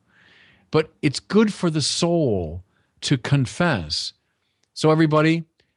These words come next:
go to confession this Lent. Everybody, listen to me. Go to confession. It's good for you.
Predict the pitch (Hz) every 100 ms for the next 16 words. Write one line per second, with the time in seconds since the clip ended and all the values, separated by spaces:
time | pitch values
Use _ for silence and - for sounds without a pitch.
0 | _ 254 185 151 127 101 127 123 - 131
1 | 120 123 - 120 120 120 117 - 151 147
2 | 147 123 127 127 120 - 120 123 131 120
3 | 120 117 117 _ _ _ 175 185 190 185
4 | 156 127 151 143 - 87 69 _ _ -
5 | - 160 143 135 107 87 60